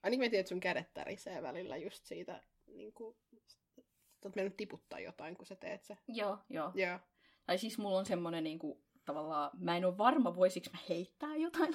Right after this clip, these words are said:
Speaker 2: <laughs> asioita, jos mulla on kädessä. Tää on kans semmonen, mikä niinku tosi usein, jos ihmisillä on tourette tai niinku tikoireita,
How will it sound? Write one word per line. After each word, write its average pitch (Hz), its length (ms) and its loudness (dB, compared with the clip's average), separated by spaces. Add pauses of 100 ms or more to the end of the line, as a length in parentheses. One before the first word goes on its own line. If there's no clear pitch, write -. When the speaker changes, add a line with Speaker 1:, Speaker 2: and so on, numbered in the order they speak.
Speaker 2:
<laughs> - 40 -4
asioita, 285 420 4
jos 277 180 8
mulla 269 140 8
on 269 60 4
kädessä. 277 360 2 (280)
Tää 240 100 10
on 226 60 4
kans 196 220 2
semmonen, 180 300 4
mikä 175 180 -4
niinku 170 160 -6
tosi 170 320 -4 (280)
usein, 160 320 -2
jos - 180 -10
ihmisillä 160 300 -6
on 151 80 -4
tourette 147 400 -6
tai - 160 -6
niinku - 220 -12
tikoireita, 190 540 -6